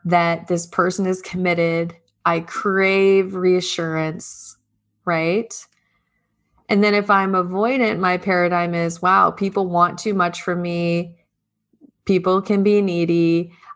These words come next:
I need to do what I can to maintain my independence, to make sure that I'm not depending on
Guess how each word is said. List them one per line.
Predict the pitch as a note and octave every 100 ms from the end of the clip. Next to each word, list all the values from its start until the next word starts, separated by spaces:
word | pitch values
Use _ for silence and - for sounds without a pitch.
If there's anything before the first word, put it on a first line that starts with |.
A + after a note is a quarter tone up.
| -
I | E3+
need | G3+ A3+
to | A#3
do | G3 G#3
what | F#3 E3+ F3
I | F3+
can | F3 G3 F3+ F3 E3+
to | F#3+
maintain | E3 E3 E3+ F#3+ G3+ G3
my | F#3+
independence, | F#3+ F#3 F#3 F3+ E3+ E3 E3 E3
to | F3
make | E3+ E3+
sure | - F3
that | E3+ E3
I'm | D#3+
not | D#3+ D#3+ E3+
depending | G3 F#3 E3+ F3 E3+
on | E3